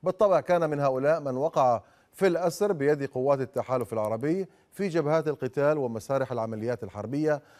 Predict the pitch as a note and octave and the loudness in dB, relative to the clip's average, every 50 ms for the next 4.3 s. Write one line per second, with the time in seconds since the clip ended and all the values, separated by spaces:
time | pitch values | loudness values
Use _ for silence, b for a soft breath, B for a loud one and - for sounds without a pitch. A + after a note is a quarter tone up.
0 | B B B - C#3 D3 - F#3 D#3 C#3 B2 C3 F#3+ G3+ F#3+ D3+ C3 C3 A2+ G#2+ | B B B -2 0 0 0 0 0 -4 -2 0 0 0 0 0 0 0 0 0
1 | G#2+ G#2+ - - A#2+ A2 - A#2 B2 C#3+ D3+ D3 C#3+ C#3 C3+ - b b b b | -2 -4 -6 -8 -10 -8 -6 -6 -4 -4 -2 -2 0 -2 -2 -2 b b b b
2 | b b G#2+ B2 B2+ B2 B2+ C#3 D#3 F3+ - F3+ E3 C#3 D3 E3 E3+ D3+ C3+ C3 | b b -6 -4 -2 0 2 0 0 0 -2 -6 -2 0 0 0 0 0 -2 -4
3 | A#2+ - - - C3 B2+ B2+ B2+ A#2+ A2 - B2+ B2 B2 A#2+ A2+ - D3+ D3 B2 | -4 -6 -6 -4 0 0 2 0 0 -4 -6 -6 -4 -4 -4 -6 -4 -2 -2 -2
4 | G#2+ F2+ E2 D#2 C2+ | -4 -6 -10 -14 -20